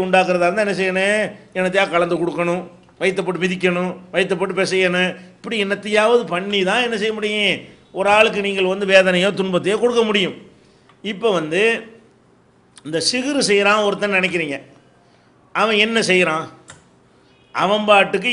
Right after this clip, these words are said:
எங்கேயோ உட்கார்ந்திருக்கிறான். நான் தான் சிகுறு செய்-, அல்லாஹ் காப்பாத்த வேண்டும்,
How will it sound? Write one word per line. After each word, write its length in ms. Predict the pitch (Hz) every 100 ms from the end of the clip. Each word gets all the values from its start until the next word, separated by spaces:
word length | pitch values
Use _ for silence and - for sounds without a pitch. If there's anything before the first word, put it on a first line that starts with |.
| 202
எங்கேயோ 240 | 190 202
உட்கார்ந்திருக்கிறான். 540 | 175 180 165 147 147 151
நான் 200 | 185 185
தான் 120 | 220 208
சிகுறு 220 | 185 190
செய்-, 120 | 175 170
அல்லாஹ் 180 | 175 165
காப்பாத்த 300 | 170 170 165
வேண்டும், 260 | 160 240